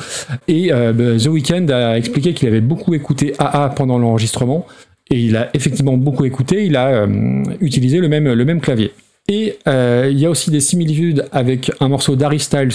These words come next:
que j'adore, As It Was, qui est un morceau qu'on entend partout en ce moment. Alors c'est simplement la même, la même suite d'accords, mais il y a vraiment une filiation. Et avec un morceau des Strokes aussi qui reprend un petit peu cette thématique-là.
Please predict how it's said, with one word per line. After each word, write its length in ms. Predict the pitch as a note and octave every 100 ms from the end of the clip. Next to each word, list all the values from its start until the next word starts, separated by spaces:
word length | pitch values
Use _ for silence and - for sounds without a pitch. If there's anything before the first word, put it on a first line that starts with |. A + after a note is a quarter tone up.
| -
que 140 | A#2+
j'adore, 420 | G#2 A2 C3 D#3 -
As 120 | C#3+
It 140 | C3 C3
Was, 300 | D3 D#3 E3+
qui 120 | - A#2+
est 20 |
un 100 | A2
morceau 280 | A2 G#2+ C3+
qu'on 140 | C3
entend 200 | A2 G#2
partout 300 | A2+ A#2 -
en 80 | B2
ce 100 | -
moment. 260 | A2+ C3 E3 _
Alors 140 | C3+ G#2
c'est 120 | -
simplement 360 | - D3+ D#3+
la 100 | D3+
même, 240 | B2+ D3+ D3
la 200 | A#2 A2+
même 180 | D3 E3
suite 200 | - C3
d'accords, 380 | A#2+ - D#3
mais 140 | C#3+ B2
il 20 |
y 40 |
a 40 | A#2+
vraiment 260 | A2+ D3
une 240 | D#3 C3+ A2+
filiation. 580 | - D3 B2+ A#2 D#3 F#3
Et 160 | D3+ B2+
avec 220 | D#3+ D3+
un 40 |
morceau 240 | B2+ C3+ G3+
des 120 | D#3
Strokes 360 | - - D3+
aussi 220 | C#3 - D3+
qui 140 | -
reprend 280 | A#2 - D#3+
un 40 |
petit 120 | D3
peu 120 | - C#3
cette 200 | C#3 C3
thématique-là. 600 | B2 A2 - - D3